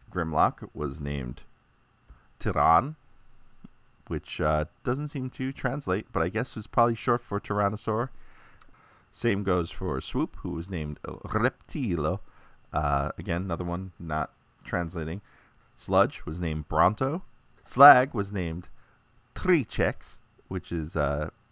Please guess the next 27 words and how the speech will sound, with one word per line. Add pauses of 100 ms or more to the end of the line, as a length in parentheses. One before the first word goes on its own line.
(760)
an
interesting
word
since
there's
no
X
in
the
Italian
alphabet. (140)
Uh, (200)
and
so, (540)
uh,
interesting
to
see
that
one,
which
means
it's,
it's
kind
of
anglicized.